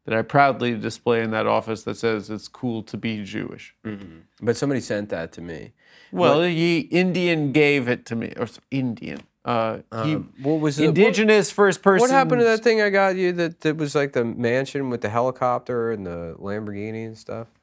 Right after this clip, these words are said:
Speaker 1: You didn't get me that.
Speaker 2: Oh, I found it on the street and I brought it into your apartment.
Speaker 1: Oh, that thing?
Speaker 2: Yeah.
Speaker 1: I think it was lost in the last move.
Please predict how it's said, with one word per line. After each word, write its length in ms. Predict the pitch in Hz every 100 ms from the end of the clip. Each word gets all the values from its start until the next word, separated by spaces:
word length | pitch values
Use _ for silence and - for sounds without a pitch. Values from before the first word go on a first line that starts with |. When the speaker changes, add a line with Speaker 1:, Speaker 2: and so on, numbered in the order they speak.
| _ -
Speaker 1:
You 100 | 151
didn't 260 | 185 -
get 280 | - 123 -
me 120 | 123
that. 260 | 120 - _ _ -
Speaker 2:
Oh, 160 | 127
I 100 | 123 107
found 320 | 127 127 101
it 60 |
on 100 | 85
the 60 | 80
street 320 | - - 101
and 100 | 80
I 20 | 85
brought 220 | 92 90
it 40 |
into 100 | 85
your 100 | 82
apartment. 480 | 76 90 90 78 - _ _ _ _ _ _ -
Speaker 1:
Oh, 140 | 127 113
that 400 | 107 113 - -
thing? 340 | 117 143 175 _ -
Speaker 2:
Yeah. 260 | 131 98 - _ _
Speaker 1:
I 40 |
think 320 | - 143 147
it 60 | 127
was 160 | 117 120
lost 440 | 117 117 113 -
in 120 | 110
the 60 | 104
last 360 | 104 104 -
move. 420 | - - - -